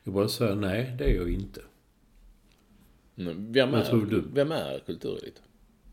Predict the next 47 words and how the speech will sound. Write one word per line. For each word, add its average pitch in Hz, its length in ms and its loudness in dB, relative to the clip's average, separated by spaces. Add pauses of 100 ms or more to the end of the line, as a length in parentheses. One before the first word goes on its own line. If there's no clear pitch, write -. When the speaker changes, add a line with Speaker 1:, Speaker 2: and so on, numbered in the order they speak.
(760)
Speaker 1:
Ja, 90 280 -8
det 90 140 -4
är 92 40 -4
väl 104 180 -6
Claes 113 380 0
Östergren, 98 540 -4
tror - 180 -16
jag. - 100 -20 (2750)
Ja, 143 80 2
det 151 260 2
är 139 40 4
för 139 160 -2
han 131 240 0
Horse 104 420 -2 (140)
Ass, - 140 -8
Engdahl. 110 580 -4
Han, 107 200 -8
det 117 80 0
är 120 40 2
väl 117 220 -2
de 127 320 2
med. 104 260 -2
Ja, 92 180 -4
men, 117 240 4
eh, 107 160 -2 (240)
Öster-, 101 640 -2 (240)
kom 151 160 0
han 104 200 4
tillbaka, 110 640 2
fick 120 300 -2
han, 95 200 0 (140)
eh, 101 200 -4
frikort 117 600 2
igen 117 280 -2
till 110 340 -2
akademin. 117 720 -4
Jag 107 80 -12
menar, 107 180 -2
Östergren 113 460 0
sa 98 220 0
ju 127 60 2
upp 147 220 0
sig 139 160 -2
då 120 120 0
med 98 140 -4
skandalerna, 101 580 -4
men 90 220 -8